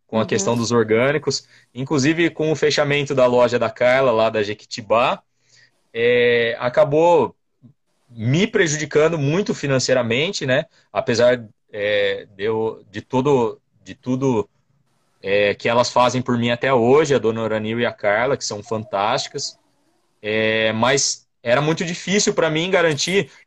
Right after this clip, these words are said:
Speaker 1: porque não é só você produzir. Você tem que produzir, você tem que limpar, você tem que beneficiar, você tem que transportar,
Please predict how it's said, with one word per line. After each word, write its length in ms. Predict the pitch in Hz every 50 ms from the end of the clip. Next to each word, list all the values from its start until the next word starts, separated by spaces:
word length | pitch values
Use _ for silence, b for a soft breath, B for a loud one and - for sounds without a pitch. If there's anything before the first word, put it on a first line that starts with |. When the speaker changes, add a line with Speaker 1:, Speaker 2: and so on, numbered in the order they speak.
| _
Speaker 1:
porque 220 | - 147 139 - 170
não 120 | 175 185
é 60 | 202 220
só 160 | - - 190
você 240 | 165 165 147 - 156
produzir. 640 | 147 - 147 143 135 131 113 104 107 110 104 - _ _ _ _ _ _ _ _ _ _ _ _ _ _ _ _ _ _ _ _ _
Você 280 | - 101 107 - 131 123
tem 140 | - 135
que 100 | 135 139
produzir, 600 | 135 - 151 160 170 180 147 147 165 180 208 208 _ _ _ _ _ _ _
você 240 | 160 165 - - 143
tem 160 | - 147 139
que 120 | 135 -
limpar, 480 | 127 135 135 135 147 139 139 156 165 _ _
você 260 | 113 113 107 - 117
tem 140 | - 113 113
que 60 | 113
beneficiar, 640 | 113 117 117 117 - - - - 117 120 127 127 _ _ _ _ _
você 220 | - 95 - -
tem 140 | 104 - 110
que 120 | 104 - 104
transportar, 800 | - 113 117 120 - - 156 156 156 156 - 131 127 131 -